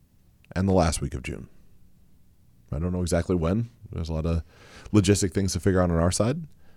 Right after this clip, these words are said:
But I absolutely,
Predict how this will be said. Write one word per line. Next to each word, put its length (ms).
But 300
I 80
absolutely, 1000